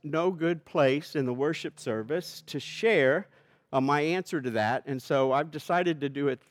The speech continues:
this way today. Um, and, um, and then I'm gonna unpack some scripture a-, and, and invite you,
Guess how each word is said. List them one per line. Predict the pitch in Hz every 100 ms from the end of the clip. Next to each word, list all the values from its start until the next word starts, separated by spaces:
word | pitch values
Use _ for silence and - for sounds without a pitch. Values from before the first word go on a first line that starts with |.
| -
this | 120 151 -
way | 127 104 101 -
today. | 123 123 104 85 _ _ _ _ _ _ _
Um, | 135 131 123 117 113 - _ _
and, | 151 143 143 139 127 -
um, | 139 127 123 120 - _ _ _ _ _ -
and | 165
then | 175 214
I'm | 196
gonna | 196 208 -
unpack | 196 208 - 175 143 208 - - _
some | - 156
scripture | - - 247 - - 233 233 233 - - -
a-, | 180 -
and, | 175 170 170 165 -
and | 175 180
invite | 175 170 202 247 - -
you, | 214 220 220 214 214